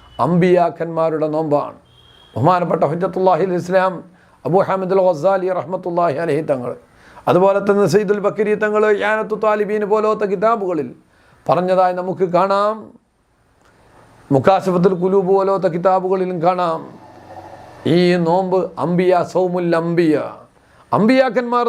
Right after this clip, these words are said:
നോറ്റിരുന്ന നോമ്പാണ്. അതുമാത്രവുമല്ല, ഈ രാത്രികൾ, ഈ ആശൂറായിൻ്റെ രാത്രി ഒരാൾ ഹയാത്താക്കി, ഇബാദത്ത് കൊണ്ട് ഒരാൾ ധന്യമാക്കി, ചില്ലറ പ്രതിഫലമല്ല മുഅ്മിനീങ്ങളെ ഉള്ളത്.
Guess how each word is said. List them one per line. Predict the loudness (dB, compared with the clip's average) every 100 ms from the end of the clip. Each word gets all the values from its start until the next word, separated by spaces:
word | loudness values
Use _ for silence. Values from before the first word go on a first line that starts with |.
| -2
നോറ്റിരുന്ന | -4 -2 -2 -2 -2
നോമ്പാണ്. | 0 0 0 -2 -10 -16 _ _ _ _ _ _
അതുമാത്രവുമല്ല, | 0 2 2 0 0 0 2 0 0 -4
ഈ | -4 -2 -2 2
രാത്രികൾ, | 2 0 -2 -4 0 0 -2 -6 -16 _ -6
ഈ | 0 2 0
ആശൂറായിൻ്റെ | -2 -2 0 0 0 -2 0 2
രാത്രി | 0 -2 -8 -12 -14 _ _ _ _ 0
ഒരാൾ | 2 4 2 -2
ഹയാത്താക്കി, | -2 0 0 0 -2 -4 -10 -20 -20 _ _ _ -4 0
ഇബാദത്ത് | 2 2 0 0 0 0
കൊണ്ട് | 0 0 0
ഒരാൾ | 0 0 2 0 0 -2
ധന്യമാക്കി, | 0 -2 -2 -2 -4 -10 -14 -16 _ _ _ _ -2
ചില്ലറ | 0 2 2 0 0
പ്രതിഫലമല്ല | 0 0 0 -2 -2 -2 -4
മുഅ്മിനീങ്ങളെ | -6 -2 0 2 2 0 -2
ഉള്ളത്. | -4 -10